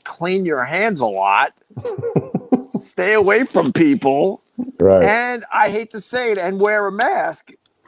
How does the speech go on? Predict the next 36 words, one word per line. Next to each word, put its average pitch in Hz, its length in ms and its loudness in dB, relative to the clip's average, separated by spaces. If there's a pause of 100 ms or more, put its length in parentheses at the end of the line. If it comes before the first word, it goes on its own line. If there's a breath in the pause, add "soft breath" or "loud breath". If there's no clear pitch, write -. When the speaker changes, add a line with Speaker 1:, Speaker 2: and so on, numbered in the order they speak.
(240)
Speaker 1:
we're 220 160 0
not, 247 260 4
I'm 247 180 0
not 240 180 0
getting 233 260 0
all 233 140 6
that 226 140 4
other 233 240 4
horse 156 300 0
shit - 240 -2
that 143 140 0
you 120 80 -2
get 120 220 4
in 117 80 0
the 110 80 -2
winter. 101 440 -8
The 101 100 -16
strep 131 420 -2
throat 202 340 4
I 196 80 2
get 185 280 -2
at 170 80 -6
least 180 280 -2
once 185 280 -4
a 185 60 -8
year. 180 420 4
I 139 60 4
get 123 260 -4
a 113 80 -2
bunch 165 280 4
Speaker 2:
Yeah. - 80 2
Speaker 1:
of - 80 -10
colds, 190 480 0
and 143 120 -6
then 147 120 0
I 143 200 6